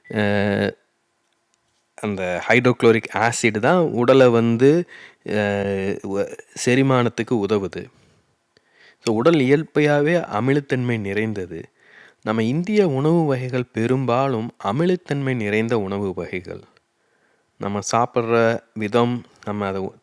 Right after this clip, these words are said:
தயாரிக்கிற விதம் எல்லாமே அமிலத்தன்மையை கூட்டும். அமிலத்தன்மையை கூட்டும் போது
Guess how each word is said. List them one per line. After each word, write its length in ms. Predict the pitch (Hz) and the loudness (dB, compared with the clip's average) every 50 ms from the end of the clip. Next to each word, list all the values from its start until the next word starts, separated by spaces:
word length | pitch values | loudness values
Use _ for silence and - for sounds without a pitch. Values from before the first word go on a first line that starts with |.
| - 107 | -6 -2
தயாரிக்கிற 560 | 104 110 117 120 117 113 110 - 123 110 104 | 0 0 2 2 0 0 -2 -2 -2 -2 -2
விதம் 320 | 98 95 113 120 120 117 | -4 -4 -2 -2 -2 -2
எல்லாமே 520 | 107 101 101 107 110 110 110 107 135 185 214 - - - - - - - _ _ - - | -4 -6 -6 -4 -4 -4 -4 -4 -6 -8 -8 -10 -14 -20 -20 -20 -20 -20 _ _ -12 -10
அமிலத்தன்மையை 840 | 104 135 156 175 180 180 - - - 120 117 117 117 123 123 - | -6 -4 -2 -2 -2 -2 -4 -4 -4 -4 -4 -2 -2 -4 -4 -6
கூட்டும். 540 | _ - 98 101 104 - _ - 80 - - _ _ _ _ _ _ _ _ _ _ _ _ - - | _ -12 -12 -12 -12 -12 _ -14 -14 -14 -16 _ _ _ _ _ _ _ _ _ _ _ _ -14 -10
அமிலத்தன்மையை 720 | 101 117 160 180 190 196 196 - 165 160 147 139 131 123 - | -6 -2 0 0 0 0 0 -2 -2 -2 0 -2 -2 -4 -4
கூட்டும் 480 | - - 127 120 - - 120 113 110 | -6 -8 -8 -6 -4 -4 -4 -4 -4
போது 580 | 98 104 101 101 98 95 95 98 98 101 - | -4 -2 -4 -4 -4 -4 -6 -6 -6 -6 -8